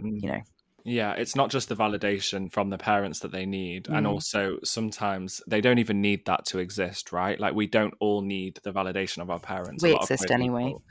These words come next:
Speaker 1: yeah, amen, exactly. Like, a lot of queer people have, you know, not so great relationships with their parents. And I think putting such a huge focus on that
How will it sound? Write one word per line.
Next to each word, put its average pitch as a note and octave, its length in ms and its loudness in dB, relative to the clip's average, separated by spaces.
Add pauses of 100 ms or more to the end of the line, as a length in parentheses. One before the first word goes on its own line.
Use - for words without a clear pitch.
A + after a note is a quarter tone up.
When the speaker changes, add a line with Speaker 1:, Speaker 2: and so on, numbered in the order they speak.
(200)
Speaker 1:
yeah, G#2+ 280 -4
amen, F2+ 440 -2 (100)
exactly. F#2 760 -8
Like, F#2 200 -4
a G2+ 60 -2
lot G#2+ 140 -2
of F2+ 100 -10
queer F#2+ 160 -6
people F2+ 340 -12
have, F#2 180 -8 (220)
you G2+ 120 -8
know, F2 180 -6 (100)
not G#2 280 0
so G2 160 2
great F2+ 280 0
relationships F2 540 -6
with F2+ 100 -12
their F2 120 -6
parents. E2+ 480 -6
And F2+ 80 -8
I F2+ 60 -8
think E2+ 360 -8 (880)
putting - 240 0
such - 300 -2
a F#2+ 160 0
huge F#2+ 320 -6
focus G2 440 0
on F2 200 -6
that E2 300 -4